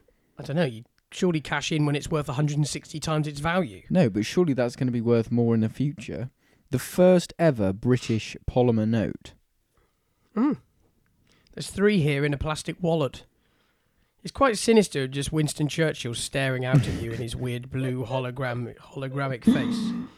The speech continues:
Speaker 2: Brilliant. I haven't had one yet. I haven't even come across one yet, have you?
Speaker 1: Yeah, I came across one in, um, on a night out on Saturday. And, um,
Speaker 2: Really?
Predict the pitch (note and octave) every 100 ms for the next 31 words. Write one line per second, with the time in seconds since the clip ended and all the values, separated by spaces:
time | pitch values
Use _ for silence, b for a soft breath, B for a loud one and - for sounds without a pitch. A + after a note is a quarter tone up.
0 | B B _ _ _ _ _ - A#2+ A#2+
1 | B2 - _ _ _ _ - _ _ _
2 | _ - C#3 E3+ E3+ F3+ D#3 G#2 F#2+ D3+
3 | F#3 E3+ D#3 D3 - E3+ - F2+ D#2+ -
4 | A#2+ C3+ - - A#3+ C4+ A#3 C#4 D#4 A#3+
5 | G3 - F3+ B3 B3+ A3 A3+ A3+ A3 G#3
6 | - _ - A3 G#3+ G#3+ A3+ G3 G3 F#3+
7 | F#3 - F3 F3 F3 F3 F3 A2+